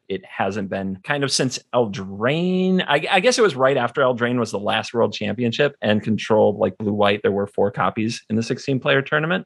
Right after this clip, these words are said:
and it did, like, Paulo took it down. So maybe not since Eldraine, but it's been a while since Control, I think, was this good. And I think that the players in this love to play Control. I would love to see Gabriel Nassif kind of going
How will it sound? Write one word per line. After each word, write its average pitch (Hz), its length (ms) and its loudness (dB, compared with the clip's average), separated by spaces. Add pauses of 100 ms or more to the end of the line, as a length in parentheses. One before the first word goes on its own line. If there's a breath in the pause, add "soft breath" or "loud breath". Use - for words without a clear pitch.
(160)
and 104 260 0
it 95 200 -4
did, 98 400 0
like, 104 220 -2
Paulo 98 260 4
took 95 220 -4
it 90 100 -6
down. 85 300 -4
So 98 200 2
maybe 107 400 2
not 107 240 0
since 107 220 0
Eldraine, 92 380 -6
but 90 140 -8 (100)
it's 123 100 -10
been 269 140 4
a 185 40 6
while 127 140 6
since 113 220 -2
Control, 104 340 0
I 101 80 2
think, 101 240 -6
was 92 140 -8
this 92 180 -8 (120)
good. 110 340 -4 (160)
And 107 360 2 (180)
I 98 100 0
think 110 240 0
that - 180 2
the 98 340 6 (120)
players 101 440 4
in 104 160 0
this 98 280 0 (100)
love 95 260 0
to 92 100 -4
play 95 180 0
Control. 95 680 0 (200)
I 95 280 -2 (120)
would 107 140 4
love 107 340 2
to 127 120 -2
see 117 520 2
Gabriel 110 340 2
Nassif 113 460 -2
kind 107 180 0
of 104 100 -8
going 107 440 0